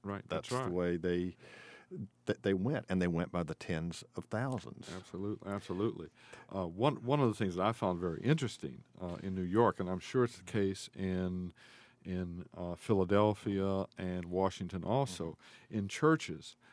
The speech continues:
Speaker 1: there are South Carolina clubs.
Speaker 2: Mm-hmm.
Speaker 1: And, and, and the purpose was to bring the migrants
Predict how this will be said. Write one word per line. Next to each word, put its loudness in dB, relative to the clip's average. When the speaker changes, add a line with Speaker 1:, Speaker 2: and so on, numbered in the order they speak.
Speaker 1:
there 0
are -2
South -2
Carolina -2
clubs. -14
Speaker 2:
Mm-hmm. -8
Speaker 1:
And, -6
and, -8
and -6
the -10
purpose -2
was -2
to -8
bring -2
the -2
migrants 2